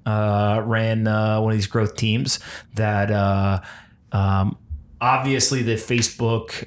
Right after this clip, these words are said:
uh, approach has worked very well in terms of, uh, growing social networks. You run a social network that, uh, some of the core components or beliefs are in direct contrast with what I think people would argue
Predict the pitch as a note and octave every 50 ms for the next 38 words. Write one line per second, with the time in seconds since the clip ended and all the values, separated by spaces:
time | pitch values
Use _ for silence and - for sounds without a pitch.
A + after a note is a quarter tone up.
0 | - - G#2 G#2 G2 - A2 G#2 - - - A#2+ B2 D3 - - - B2+ A2 G2+
1 | A2 B2 A#2 - A#2 B2 C3 B2 A2+ A2 A2 A2 G#2+ B2 F3 - - - - -
2 | - - A2+ A2 A2+ - - - A#2 A2+ A2 A2 G2+ - A2+ A2 G#2 G#2 G#2+ G#2
3 | F#2+ - - - G#2 G2 G2 G2+ F#2+ F#2+ - A#2+ A#2 A2+ A2 A2 A#2 A#2+ C3 C3+
4 | B2+ - - A#2+ G#2+ G2+ A2+ A2 G2+ - A2 A2 A#2 B2 - - - - - -
5 | - - - - - - B2+ C3 C#3+ D3 C3+ C3+ C3+ C3 B2+ B2 A#2+ A#2 A2+ A2+
6 | G#2+ - - B2+ A2+ - B2+ A#2 A#2 A2+ A2 A2 A2+ A2+ A2 - - A2 G#2 G#2
7 | G#2+ G#2+ G#2+ G#2 G2+ G#2 A2 - - _ _ - - A2+ G2+ G2 - - - D3
8 | D3 C#3+ C#3 B2+ B2 - - - - - D3 C#3+ C#3+ C#3 - B2+ G#2+ A#2+ - -
9 | A#2+ A#2+ A#2+ A#2+ A2+ G#2+ G#2 - - A#2 A2 G#2+ - A2 G#2+ G#2+ A2+ C3 C#3 C3
10 | - - - - - - A#2 G#2+ G#2+ A2 G#2+ G#2+ A2 - A2+ A#2 A#2 B2+ G#2+ -
11 | - - - - A#2 A#2 A#2+ - - A#2+ A2 G#2+ G#2+ - - A2+ G#2+ G#2+ A2 A2
12 | G#2+ - - - A2 A2 A#2 A2 - A#2+ A#2 A#2 G#2+ A2 A2 A2 A2+ A2 A2 G2+
13 | G#2 G#2+ A2 A2